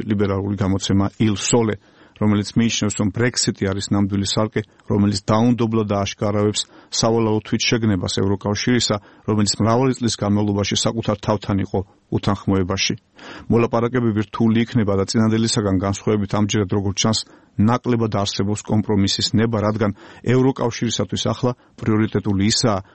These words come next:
რომ სხვა სახელმწიფოები დაიცვას მსგავსი შედეგისაგან. საქმეს ართულებს ისიც, რომ მომავალ წელს საყოველთაო არჩევნები ტარდება ნიდერლანდებში,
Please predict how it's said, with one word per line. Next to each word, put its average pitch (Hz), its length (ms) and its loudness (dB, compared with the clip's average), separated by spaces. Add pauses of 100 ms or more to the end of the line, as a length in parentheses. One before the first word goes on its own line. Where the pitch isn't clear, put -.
(140)
რომ 113 120 2
სხვა - 240 -2
სახელმწიფოები 107 840 -2
დაიცვას 113 560 0
მსგავსი 98 400 -4 (260)
შედეგისაგან. 98 640 0 (380)
საქმეს - 560 0
ართულებს 110 400 0
ისიც, 123 320 2
რომ 143 120 4
მომავალ 98 280 0
წელს 117 280 0
საყოველთაო 104 520 0
არჩევნები 98 400 -2
ტარდება 104 420 -2 (380)
ნიდერლანდებში, 104 800 0